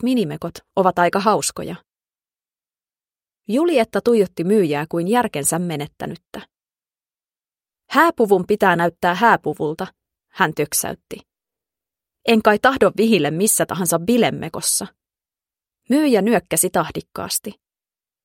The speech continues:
Miisa huokaisi. Kauanko tätä vielä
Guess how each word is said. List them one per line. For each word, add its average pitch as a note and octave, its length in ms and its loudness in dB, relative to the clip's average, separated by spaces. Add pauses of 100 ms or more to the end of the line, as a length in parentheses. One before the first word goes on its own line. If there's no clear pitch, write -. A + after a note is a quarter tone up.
(340)
Miisa G3+ 380 2
huokaisi. F#3 720 -2 (1120)
Kauanko C#4 500 2
tätä E3+ 300 0
vielä D#3 240 -4